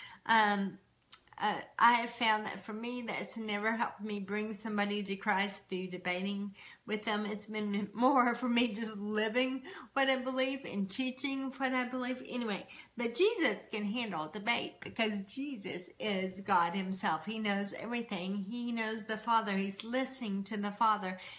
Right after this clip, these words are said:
And he's trying to tell them that he is the Son of God, that he is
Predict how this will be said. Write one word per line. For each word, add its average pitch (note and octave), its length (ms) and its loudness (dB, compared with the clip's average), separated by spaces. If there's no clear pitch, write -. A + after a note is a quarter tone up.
And B3+ 120 0
he's E4+ 280 2
trying F#4 320 4
to D#4+ 80 -2
tell F4+ 340 4
them E3+ 260 -2
that C4+ 180 2
he D#4+ 300 -4
is A#3 400 0
the B3+ 100 -4
Son B3 300 0
of A#3 100 -6
God, A3+ 460 4
that - 120 -4
he - 460 -10
is B3 520 -2